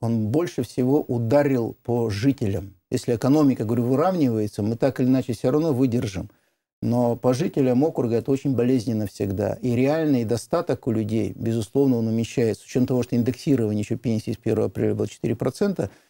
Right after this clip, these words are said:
и с учётом инфляции реальный достаток меньше. Вот почему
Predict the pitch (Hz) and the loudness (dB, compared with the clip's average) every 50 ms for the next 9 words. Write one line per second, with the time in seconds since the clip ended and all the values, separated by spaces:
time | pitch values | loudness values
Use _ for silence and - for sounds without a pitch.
0 | _ _ _ - 131 - - 123 - 143 143 147 123 127 127 110 - 135 151 165 | _ _ _ -18 -16 -12 -8 0 0 2 2 4 4 2 2 0 0 2 2 2
1 | 165 - - 131 113 107 - 110 107 113 123 131 143 143 135 131 123 117 110 127 | 2 2 0 -2 -2 -2 -2 -2 -2 0 0 0 0 0 2 0 0 0 -2 -4
2 | - - - 101 - - - 127 113 - 113 - 123 117 113 104 98 - - - | -6 -6 -6 -6 -6 -2 -2 -2 -2 -2 -2 -2 0 0 0 0 -2 -4 -8 -10
3 | 101 110 127 127 - - 135 117 - - 139 151 160 165 151 | -6 -2 -4 -4 -2 -4 -6 -4 0 0 0 2 2 0 -2